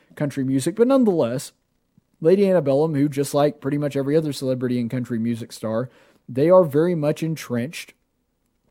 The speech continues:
in a society, in a culture, in a bubble that supports leftist ideas and leftist causes.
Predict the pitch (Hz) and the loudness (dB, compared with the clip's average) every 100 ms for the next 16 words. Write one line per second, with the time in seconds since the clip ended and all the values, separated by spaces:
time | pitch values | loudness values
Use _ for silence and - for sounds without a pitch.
0 | _ _ _ 151 151 143 135 139 - 139 | _ _ _ -2 -2 0 -2 -2 -4 -6
1 | - 131 147 151 147 139 135 131 131 139 | -4 0 0 0 -2 -2 -4 -4 -6 -8
2 | 139 143 135 127 131 139 117 180 147 120 | -6 -4 -4 -4 -6 -6 2 4 4 2
3 | 123 - _ _ _ - 147 - 143 156 | -2 -6 _ _ _ -8 -8 -4 -4 0
4 | 156 - 139 135 143 147 135 127 123 127 | -2 0 -4 -4 -6 -4 -4 -2 -4 -4
5 | 127 117 117 123 - 220 123 101 - | -6 -6 -8 -10 -2 0 -2 -6 -18